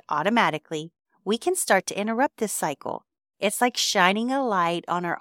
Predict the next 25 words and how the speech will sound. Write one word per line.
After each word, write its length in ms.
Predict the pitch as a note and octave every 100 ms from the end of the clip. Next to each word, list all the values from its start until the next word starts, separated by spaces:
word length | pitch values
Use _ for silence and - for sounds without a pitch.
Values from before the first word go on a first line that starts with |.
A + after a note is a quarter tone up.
| C#3+
automatic 720 | D#3 E3 F#3+ E3+ D3+ D3 -
responses, 880 | E3 - E3+ E3+ - C#3+ - - - _ _ -
bringing 360 | F3+ G3 A3
them 180 | A#3+ B3
into 300 | G3+ G3+ -
our 100 | D#3
conscious 520 | - - D3 - -
awareness. 760 | F3+ G3 G#3 F#3 - - - - - _ _
Once 340 | E3+ E3+ G3+ -
we're 160 | C4
aware 400 | C4+ A#3 G#3+ G#3
of 140 | - -
our 140 | D#3
habitual 760 | D3 D#3+ E3+ F3+ B3 B3 C4 C4
reactions, 640 | C#4 C4+ E3 - F#3 E3 D#3+ _ _ _
we 100 | G#3+
can 160 | - D4
begin 360 | D4+ F#4+ G#4+
to 40 | D4+
make 220 | F3+ -
a 40 |
change. 720 | - B3 B3 F#3 C#3 - - - _ _ _ _ _
The 180 | D#3+ F3
next 440 | F3+ G3 A#3 A3+
step 280 | - - -